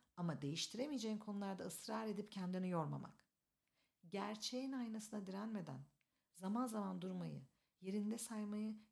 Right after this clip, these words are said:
ya da tökezlemeyi de her insan kadar hikayenin parçası görmek. Başta kolay gelmese de bunları uyguladıkça ve üzerine kafa yordukça ne kadar az şeyin kafanda yer işgal etmesi gerektiğini öğrenmek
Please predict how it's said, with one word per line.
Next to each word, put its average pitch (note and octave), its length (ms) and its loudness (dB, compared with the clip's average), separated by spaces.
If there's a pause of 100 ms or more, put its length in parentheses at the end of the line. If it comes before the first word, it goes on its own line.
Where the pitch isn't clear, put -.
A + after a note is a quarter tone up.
ya G3+ 100 -4
da A#3+ 100 2
tökezlemeyi G#3 800 0
de - 160 -4 (260)
her C4+ 360 2
insan A3+ 460 0
kadar F#3 400 -4 (120)
hikayenin G3 420 -4
parçası F3 460 -6
görmek. - 420 -12 (460)
Başta G#3 340 0
kolay B3+ 380 2
gelmese A3+ 540 0
de - 120 -10 (640)
bunları A#3+ 420 -4
uyguladıkça G3 680 0 (320)
ve - 60 -14
üzerine G#3+ 380 0
kafa A3 260 -4
yordukça G3 640 -2 (360)
ne G#3+ 320 -10
kadar G#3+ 640 0
az A#3+ 220 0
şeyin D#3 480 0
kafanda G3 560 -4
yer F3+ 340 -2
işgal G3 480 -2
etmesi F3+ 380 -2
gerektiğini E3 540 0
öğrenmek D3 520 4